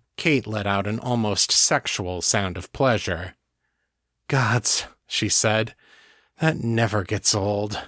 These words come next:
John neatly wove between two rumbling ground trucks and a skimmer van holding a family of six. The children pressed their faces to the glass with expressions of excitement and wonder,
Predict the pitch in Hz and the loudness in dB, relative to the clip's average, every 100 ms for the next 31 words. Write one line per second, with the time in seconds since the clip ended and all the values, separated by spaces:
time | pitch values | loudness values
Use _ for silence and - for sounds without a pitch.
0 | - _ _ _ _ _ _ _ _ _ | -16 _ _ _ _ _ _ _ _ _
1 | - 135 170 165 151 165 156 165 127 107 | -6 2 4 4 4 2 4 2 4 2
2 | 95 110 - 120 - 131 123 - 156 139 | 2 -4 -4 -2 2 2 2 2 0 2
3 | 127 123 117 123 123 120 135 131 117 101 | 2 2 2 2 2 2 2 2 2 -2
4 | - 98 95 - - - - 139 - - | 0 0 0 -2 -2 -4 0 2 2 2
5 | 175 120 92 104 92 95 - 131 113 107 | 2 2 2 0 0 -2 -2 -2 0 -2
6 | 110 - 120 101 98 101 - - 160 101 | -2 0 2 2 -2 -2 2 4 4 2
7 | - - - - _ _ _ _ - 139 | 0 0 0 -2 _ _ _ _ 0 0
8 | - 151 120 98 95 107 139 127 - 117 | 2 2 2 0 -2 0 2 2 4 2
9 | - - 147 - 98 - 113 101 98 123 | 2 2 2 2 0 0 0 -2 0 0
10 | 131 92 85 - 120 110 - - 131 - | 2 2 2 0 0 -2 0 2 2 2
11 | 110 98 98 101 - - 147 - 101 90 | 0 0 -2 0 2 4 2 0 -4 -4
12 | 107 98 104 139 143 95 87 | -4 -2 0 2 2 0 -4